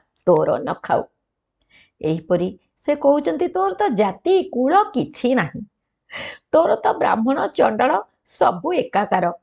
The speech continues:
ତାହେଲେ ପ୍ରଭୁ ମୋ କଥା କାହିଁ ଶୁଣୁନାହୁଁ? ହୃଦୟ କଥା ତ ଆପଣେ ଜାଣୁ, ମୋହର ଦୁର୍ଗତି ଫେରିବୁ ତେଣୁ, ହରି ତୁ ଦୁଃଖ ନାଶନ ମୁରାରି, ତେଣୁ ମୁଁ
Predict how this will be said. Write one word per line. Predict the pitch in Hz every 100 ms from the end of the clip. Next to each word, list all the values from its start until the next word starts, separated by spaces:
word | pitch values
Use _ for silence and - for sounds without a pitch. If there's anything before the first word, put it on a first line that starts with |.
| _ _ _ _
ତାହେଲେ | 226 170 196 233
ପ୍ରଭୁ | - 220 185 196 359 - _ -
ମୋ | 349 247
କଥା | 247 359 381
କାହିଁ | 392 480 440
ଶୁଣୁନାହୁଁ? | 349 190 202 269 190 170 - _ - - -
ହୃଦୟ | 214 185 180 202 330
କଥା | 285 - 226
ତ | 160 208 302 - _ _
ଆପଣେ | - - - 403 427 427
ଜାଣୁ, | 262 170 151 151 - _ _ _ -
ମୋହର | 190 185 175 240 302 403
ଦୁର୍ଗତି | 240 180 156 185 180 311 403 - _ _ -
ଫେରିବୁ | 370 427 466 381 370
ତେଣୁ, | - 185 180 311 - _ _
ହରି | - 151 160 170 -
ତୁ | 302 370 - _ -
ଦୁଃଖ | 202 - - 427
ନାଶନ | 403 381 - 185 160 156
ମୁରାରି, | 151 160 156 160 233 320 - _ _ 180
ତେଣୁ | 165 175 214
ମୁଁ | 254